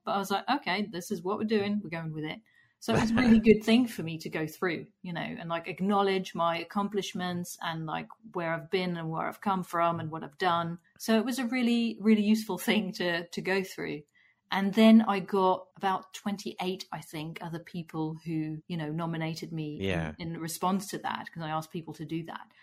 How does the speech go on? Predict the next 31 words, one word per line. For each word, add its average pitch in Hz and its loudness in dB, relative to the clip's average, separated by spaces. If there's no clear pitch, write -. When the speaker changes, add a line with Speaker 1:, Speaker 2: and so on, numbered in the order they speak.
Speaker 1:
And 87 2
Speaker 2:
Right. 359 0
Speaker 1:
just 349 -4
the 294 2
responses 247 0
to 160 -6
that, 160 -2
'cause 190 -4
I, 208 0
they, 185 -2
they 220 8
were 226 2
anonymous, 185 6
so 180 0
I 175 0
couldn't 214 2
say 185 0
who 185 -2
typed 175 -4
what. 165 -2
Speaker 2:
Yeah. 85 2
Speaker 1:
Uh, - -2
but - 0
I 180 0
just, 220 0
I 190 0
could 220 2
see 202 0
what 170 -2
they - -6
typed, - -14